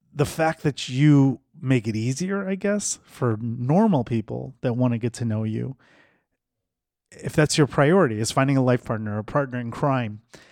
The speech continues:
and, uh, and you're more concerned about your safety, you know, maybe if, if something happened to you in your past, I can understand, but, like,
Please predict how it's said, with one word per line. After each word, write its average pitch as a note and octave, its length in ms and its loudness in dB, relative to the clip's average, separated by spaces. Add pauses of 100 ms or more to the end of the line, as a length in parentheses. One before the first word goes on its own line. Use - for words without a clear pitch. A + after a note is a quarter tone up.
(380)
and, B2 340 2
uh, A2 360 0 (140)
and B2 120 -2
you're C3 160 6
more B2 320 2
concerned C3+ 400 0
about A#2+ 180 0
your A#2+ 100 -8
safety, E3+ 760 0 (440)
you D3 180 -2
know, B2 200 2
maybe C#3+ 280 4
if, - 180 0
if - 120 -6
something C3+ 260 0
happened B2 220 0
to B2 60 2
you B2 40 2
in A#2 40 0
your A2 80 -2
past, A#2 300 -6
I A#2 60 -6
can A2+ 140 -4
understand, A2+ 360 -2
but, B2 100 -10
like, B2+ 240 -4